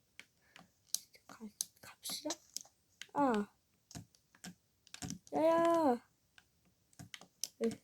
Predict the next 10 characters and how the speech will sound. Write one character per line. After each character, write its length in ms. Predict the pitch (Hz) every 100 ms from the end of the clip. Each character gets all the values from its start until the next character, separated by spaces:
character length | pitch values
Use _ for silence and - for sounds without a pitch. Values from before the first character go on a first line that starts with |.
| _ - - _ _ _ - - -
에? 80 | 269 - - - _ _ _ _ - _ _ _ - - _ - - - - - - - _ _ _ _ _ _ - - _ _ _ _ _ _ _ _ - - _ - -
왜, 360 | 220 208 262 285 - - _ -
왜 220 | 202 202
이래? 300 | 262 - 254 - - _ _ _ _ - _ _ - - _ - - -
왜 140 | 285 254 -
모르냐? 460 | 226 226 226 214 226 233 - _ - - - _ - - _ - - - - -
아하, 220 | 202 - 262
어, 280 | - - 202 208 208
야, 100 | 202
뭐야, 500 | 202 202 196 196 196